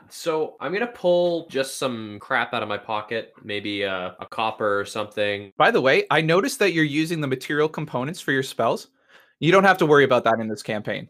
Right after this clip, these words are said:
Speaker 2: I think it's really cool that you are the only person I've ever met who is stuck to using material components for spells. I don't care about that.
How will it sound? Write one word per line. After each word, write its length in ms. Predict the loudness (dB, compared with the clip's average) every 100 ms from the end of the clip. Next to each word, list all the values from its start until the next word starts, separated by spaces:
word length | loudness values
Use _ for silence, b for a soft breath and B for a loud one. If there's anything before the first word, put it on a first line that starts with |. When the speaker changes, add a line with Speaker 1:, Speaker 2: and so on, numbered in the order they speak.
| -4
Speaker 2:
I 80 | 0
think 160 | 2
it's 140 | 0 2
really 180 | 2
cool 260 | 2 2 4
that 200 | 4 2
you 180 | 0 2
are 80 | 4
the 100 | 4
only 260 | 2 0
person 340 | 0 2 0 2
I've 240 | 2 4
ever 200 | 4 2
met 200 | 2 0
who 140 | 0 -2
is 180 | -4 -10
stuck 440 | -8 2 2 0
to 120 | -6
using 340 | -2 0 0 -2
material 340 | 0 2 2
components 400 | 0 -2 -2 -2
for 100 | -8
spells. 380 | 0 4 4 2 0
I 140 | 4
don't 140 | 4 2
care 160 | 2
about 240 | 4 2 0
that. 240 | -2 -2